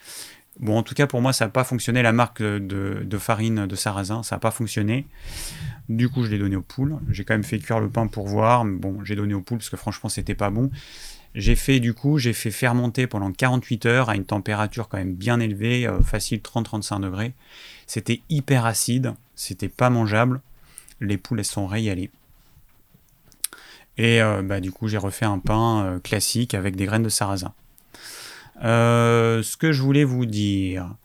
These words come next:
Alors, il y a, souvent, on me demande des vidéos. Moi, j'ai toujours pas eu le temps de faire des vidéos sur les tempéraments. Il se trouve que Jean-Brice Tiven, Tiven, euh, il a fait deux vidéos. Donc, vous allez sur sa chaîne,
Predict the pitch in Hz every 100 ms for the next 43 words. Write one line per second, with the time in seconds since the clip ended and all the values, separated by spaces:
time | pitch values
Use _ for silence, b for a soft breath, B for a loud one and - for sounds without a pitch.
0 | B B B B 117 123 123 - _ -
1 | 117 127 127 123 120 - - 127 139 139
2 | 117 120 127 113 107 107 110 117 117 107
3 | 107 101 117 113 107 104 117 110 113 107
4 | 104 110 117 107 110 101 110 104 107 101
5 | 104 135 156 B B B B 127 117 -
6 | 151 - 123 123 127 123 - - 123 123
7 | 131 117 - _ _ _ _ _ _ -
8 | 113 120 120 98 95 _ _ _ 101 98
9 | 95 92 95 101 - 80 - - 117 110
10 | 110 - 123 117 110 _ B B B B
11 | B - 107 110 151 147 127 123 113 131
12 | 175 110 107 107 120 - - 110 - 104
13 | 110